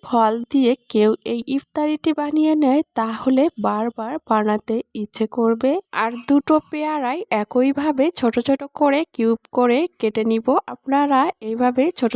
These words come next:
ছোট করেই নেওয়ার চেষ্টা করবেন, এতে করে সবগুলো মশলা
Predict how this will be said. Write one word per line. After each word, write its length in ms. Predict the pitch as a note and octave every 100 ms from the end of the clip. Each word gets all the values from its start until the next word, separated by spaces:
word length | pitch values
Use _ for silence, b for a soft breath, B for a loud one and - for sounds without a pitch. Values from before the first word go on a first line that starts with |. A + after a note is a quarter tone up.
| B3+
ছোট 120 | B3 C4+ -
করেই 320 | C#4 C4+ D#4+ D#4+
নেওয়ার 280 | A#3+ G#3+ G#3+ - A3+
চেষ্টা 300 | A3 - A3+ -
করবেন, 320 | A#3+ A#3+ D4 - B3+
এতে 160 | B3+ C#4+ -
করে 180 | C4+ D4 -
সবগুলো 520 | A#3 G#3+ - C4 C4 C#4 C4+
মশলা 420 | C#4 C4+ -